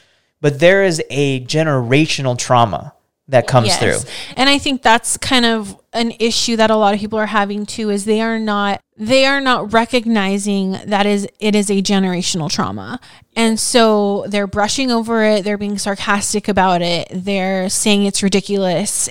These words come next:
Speaker 2: And when in reality, I mean, you shared a really good, you know, scripture about, was it David or Daniel you'd shared about, um,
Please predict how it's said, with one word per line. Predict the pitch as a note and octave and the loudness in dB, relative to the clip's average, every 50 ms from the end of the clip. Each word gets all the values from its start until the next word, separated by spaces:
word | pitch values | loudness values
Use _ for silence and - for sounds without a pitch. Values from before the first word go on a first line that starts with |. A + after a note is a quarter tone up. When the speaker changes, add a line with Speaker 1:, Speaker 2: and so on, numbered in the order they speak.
| - - | -6 -4
Speaker 2:
And | E3+ G3 G3 F#3 F#3 F#3 F#3 F#3+ F#3+ F#3 F3+ F#3 E3+ C#3 - - _ _ _ _ _ _ _ _ _ _ | -2 0 0 0 0 0 0 0 -2 -2 -2 -4 -6 -8 -10 -12 _ _ _ _ _ _ _ _ _ _
when | - A3 A#3+ A#3 A3 G#3+ F3 | -4 0 2 2 2 2 0
in | D#3 G#3+ A3+ | 0 0 0
reality, | A3 G#3+ G#3 G3+ A3 A3 G#3+ G3+ G#3+ | 0 0 2 2 2 2 2 0 -2
I | G#3+ A3 | -2 -2
mean, | A3 A3 A3+ | -2 0 0
you | A3+ A#3+ A#3+ | 0 -2 -2
shared | - - C#4 C4+ B3 | -2 0 0 0 2
a | A#3+ A3+ | 2 0
really | G3 G#3 G3 G3 G#3 G3 | 0 0 0 0 0 -2
good, | F#3+ G3+ G3 G3 G3 G3 - - _ - | 0 0 0 0 0 -2 -4 -12 _ -8
you | G3 G3+ G3 | -4 -2 0
know, | G3 F#3+ F3+ F3+ F3+ - | 0 0 0 -2 -2 -4
scripture | F3+ - - - G3+ G3 G3+ - - G#3+ G3 G3 | -4 -6 -2 0 0 0 0 -2 -2 0 2 2
about, | G3 F#3+ F#3 F3+ F#3+ F#3 F3+ - - - - - | 2 2 2 2 4 2 0 -2 -6 -12 -6 -2
was | G#3 G3+ G3 | -2 0 0
it | F#3+ G3 | 0 0
David | G3+ G#3 G#3+ G3+ G#3 G#3 G3 | 0 2 2 2 2 0 0
or | F#3+ F#3 | 0 -2
Daniel | F#3 G3 G3 G3 G3 G3 G3 F#3+ F#3 | -2 -2 -2 0 0 0 0 -2 -2
you'd | G3 G3 F#3+ G3 - | -2 -4 -4 -4 -4
shared | - - - G3+ F#3+ F#3+ G3 F#3 - - - - - - - - - - - - | -6 -4 -2 -2 0 0 -2 -4 -6 -12 -18 -18 -18 -16 -16 -16 -18 -18 -12 -4
about, | - G3+ G#3 G3+ G3+ A3 G3+ G3 G3 G3 G3 G3 F#3+ F#3 - - _ - - | 0 2 2 4 4 6 6 6 6 6 6 4 4 2 -2 -6 _ -4 0
um, | G#3 G#3+ G#3 G3+ F#3+ F#3 F3 - - - C#2+ - A#2 | 0 2 2 2 0 0 -2 -4 -6 -10 -12 -16 -20